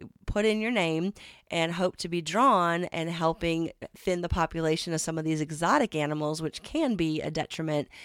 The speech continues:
to the native populations. So there's other opportunities as well, such as alligator hunts.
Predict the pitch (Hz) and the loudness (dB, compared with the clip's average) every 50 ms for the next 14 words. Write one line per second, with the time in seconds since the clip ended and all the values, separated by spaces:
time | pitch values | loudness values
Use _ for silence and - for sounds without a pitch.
0 | - - - - - 202 196 185 170 165 165 165 - - 156 151 - - 160 165 | -20 -14 -4 -4 0 0 2 2 2 2 0 0 -2 -2 -4 -4 -2 -4 0 2
1 | 180 202 208 - - - - - - - - - - - - - - - - - | 2 4 2 0 -4 -8 -10 -10 -12 -14 -14 -16 -20 -20 -20 -20 -20 -20 -20 -20
2 | - _ _ - - 226 208 196 196 190 190 180 185 180 180 - - - 285 381 | -20 _ _ -4 2 4 6 6 6 4 4 4 2 0 0 0 2 2 4 6
3 | 370 294 262 262 233 214 220 202 190 190 180 180 180 170 156 175 175 214 262 262 | 6 4 4 4 0 -2 0 0 0 0 0 0 0 -2 -4 -2 0 2 4 6
4 | 202 175 180 208 220 - - - - - 180 165 156 156 156 151 156 - - - | 6 6 6 4 2 0 -2 -2 -2 0 0 2 2 2 2 2 0 -2 0 2
5 | 160 160 165 175 175 175 170 170 175 175 196 220 - 381 453 - - - | 2 2 2 2 2 2 2 2 2 2 2 0 0 0 -2 -4 -8 -8